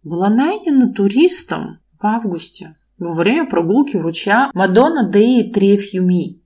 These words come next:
Это городок недалеко от Ронто-Муджелло, один из районов, где как раз, э, убивал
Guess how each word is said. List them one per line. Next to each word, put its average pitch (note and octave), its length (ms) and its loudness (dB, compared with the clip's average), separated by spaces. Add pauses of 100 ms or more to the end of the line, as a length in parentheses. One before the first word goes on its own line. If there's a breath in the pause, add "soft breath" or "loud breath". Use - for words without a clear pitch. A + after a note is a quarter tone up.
(140)
Это F3+ 180 -6
городок F3 440 0
недалеко F#3 520 2
от G#3 120 -6
Ронто-Муджелло, E3 1040 -6 (240)
один F3+ 320 -2
из D#3 100 -4
районов, F#3+ 420 -2
где E3 380 -4
как F3+ 280 -14
раз, - 520 -6
э, D#3+ 380 -8
убивал D#3 800 -4